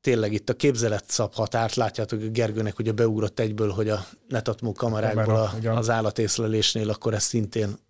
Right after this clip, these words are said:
Speaker 1: mind világítást, vagy egy másik ötlet jutott nekem régebb óta eszembe, amit még mindig nem csináltam meg, de ki vagyok hozzá vezetékezve,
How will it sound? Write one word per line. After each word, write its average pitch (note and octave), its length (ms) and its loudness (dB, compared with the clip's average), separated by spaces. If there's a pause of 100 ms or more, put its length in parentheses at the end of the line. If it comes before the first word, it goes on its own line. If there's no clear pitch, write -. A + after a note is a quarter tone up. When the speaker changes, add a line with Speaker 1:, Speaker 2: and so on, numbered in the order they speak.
Speaker 1:
mind A2 280 -2
világítást, G#2+ 880 0 (520)
vagy A2+ 360 0 (380)
egy C3 120 0
másik C#3+ 300 2
ötlet C#3 240 2
jutott C#3+ 240 2
nekem C3 280 2
régebb B2+ 260 4
óta A#2+ 200 2
eszembe, B2+ 320 2
amit A#2+ 180 2
még B2 120 2
mindig C#3 180 4
nem A2 160 0
csináltam A2+ 480 -2
meg, A2 180 0
de A2 80 -2
ki - 140 -2
vagyok A2 260 0
hozzá G#2 300 -2
vezetékezve, A#2+ 840 0